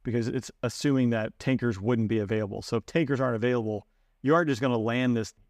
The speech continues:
anywhere. It costs over a billion dollars. It's a national asset. But it does show a partnership with nato and does show a partnership with Norway and, and the power pr-,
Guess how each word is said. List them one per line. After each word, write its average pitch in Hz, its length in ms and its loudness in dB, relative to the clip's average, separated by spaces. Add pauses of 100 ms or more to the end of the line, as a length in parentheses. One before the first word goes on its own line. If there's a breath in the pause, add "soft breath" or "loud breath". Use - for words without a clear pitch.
anywhere. 107 360 -2
It - 100 -14
costs 120 280 -6
over 113 220 0
a 107 60 -2
billion 120 320 2
dollars. 110 420 0
It's 104 80 -10
a 107 80 -2
national 113 540 -2
asset. 104 320 -12 (200)
But 139 240 4
it 139 80 0
does 147 240 2
show 139 220 2
a 117 60 2
partnership 123 460 -2
with 107 120 -6
nato 117 300 0
and 110 120 -2
does 117 400 -4
show 123 280 0
a 101 40 -4
partnership 117 500 -2
with 95 120 -6
Norway 117 500 2
and, 104 160 -4
and 117 100 -2
the 110 80 -2
power 107 300 -2
pr-, - 120 -10